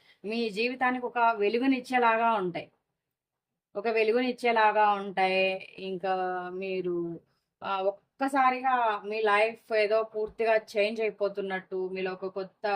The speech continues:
హుషారు వచ్చినట్టు, కొత్త ఎనర్జీ మీలో పాస్ అయినట్టు, so అట్లా ఉంటారనమాట. ఏదైనా కూడా ఒక కొత్త ఎనర్జీతో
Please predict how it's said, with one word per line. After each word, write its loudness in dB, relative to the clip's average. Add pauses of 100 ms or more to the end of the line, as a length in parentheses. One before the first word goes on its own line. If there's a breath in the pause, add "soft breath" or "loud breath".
(520)
హుషారు 0
వచ్చినట్టు, -2
కొత్త -10
ఎనర్జీ 2 (140)
మీలో 0
పాస్ -2
అయినట్టు, -4 (560)
so -6
అట్లా 2
ఉంటారనమాట. 2 (160)
ఏదైనా 2
కూడా -4
ఒక -6
కొత్త -2
ఎనర్జీతో 0